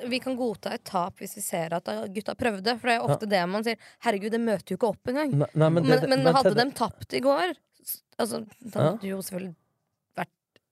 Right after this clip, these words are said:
Speaker 1: utrolig frustrerende og irriterende, og veldig typisk, jeg hadde glippet på slutten der. Om vi så hadde bare mistet to poeng da, hvis det hadde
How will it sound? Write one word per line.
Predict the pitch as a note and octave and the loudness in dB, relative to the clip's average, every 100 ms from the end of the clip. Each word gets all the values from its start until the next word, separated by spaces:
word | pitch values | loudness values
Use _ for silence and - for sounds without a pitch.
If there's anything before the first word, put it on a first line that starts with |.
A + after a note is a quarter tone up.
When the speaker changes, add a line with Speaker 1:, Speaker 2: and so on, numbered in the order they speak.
| _ G#3 | _ -2
Speaker 1:
utrolig | G#3 - A3 E3+ E3 E3 | 0 0 0 2 0 -2
frustrerende | F3+ - D3+ D3+ | -4 -2 -2 0
og | D#3 | -2
irriterende, | E3 E3+ C#3+ D3+ D#3+ | -2 -2 -2 -2 -2
og | |
veldig | D#3 D3 - | -2 -6 -10
typisk, | E3+ E3+ | -12 -6
jeg | F3 | -4
hadde | D#3 D#3+ D#3+ | -4 -4 -4
glippet | E3+ E3+ - C#3 | -8 -8 -10 -10
på | D#3 D3+ | -8 -8
slutten | D#3+ - G#3+ | -10 -10 -8
der. | G3+ - _ - | -8 -10 _ -10
Om | F#3+ | -4
vi | |
så | E3 | -2
hadde | D3+ | 0
bare | E3+ F3+ | -2 -4
mistet | F3 - - F3+ - | -4 -6 -6 -8 -8
to | F#3 | -10
poeng | E3+ - - G2 | -6 -6 -4 -4
da, | G2 | -6
hvis | F2 - | -8 -10
det | F#2 | -8
hadde | F2+ F2+ | -6 -6